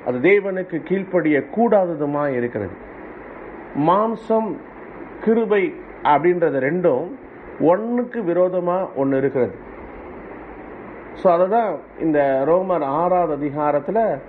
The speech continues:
பவுல் பேசுறார். பதினாறாவது வசனத்திலிருந்து பதினாறாவது வசனம் வரைக்கும்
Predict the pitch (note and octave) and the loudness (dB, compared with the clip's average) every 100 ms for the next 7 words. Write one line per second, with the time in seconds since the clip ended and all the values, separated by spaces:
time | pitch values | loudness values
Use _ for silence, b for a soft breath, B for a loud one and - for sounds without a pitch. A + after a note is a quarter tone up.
0 | - - - F3+ G3 F3 E3+ F3+ F3+ D3 | -16 -18 0 2 2 2 0 0 0 0
1 | C#3 B2 G#2 C#3+ E3 F3 E3+ D#3 C#3+ - | 2 2 0 0 2 4 4 2 -2 -4
2 | D#3+ D3+ D3+ D#3 G3+ F#3 - - - - | -4 0 0 2 0 0 -6 -18 -16 -6
3 | - D3+ D#3 D#3 F#3+ G#3 G3 F3+ E3 C#3+ | 0 2 2 2 4 4 4 2 0 0
4 | - F3 E3+ D3 D3 D3 G#3+ F3 | 0 -2 0 2 0 0 -2 -2